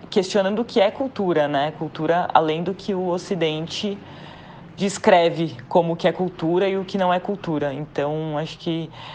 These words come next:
é muito isso, é um lugar também crítico pra pensar essa cultura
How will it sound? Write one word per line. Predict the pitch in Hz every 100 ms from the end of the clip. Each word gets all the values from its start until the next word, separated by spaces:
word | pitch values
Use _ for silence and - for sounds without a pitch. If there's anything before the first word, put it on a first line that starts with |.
| - -
é | 151
muito | 156 156
isso, | 196 156 -
é | 147
um | 143 - 165 151
lugar | 165 170 156
também | 156 165 175
crítico | - 180 180 190 -
pra | 190 196
pensar | 175 - 190 - - 156 202 269
essa | 185 185
cultura | 175 160 - 180 196 285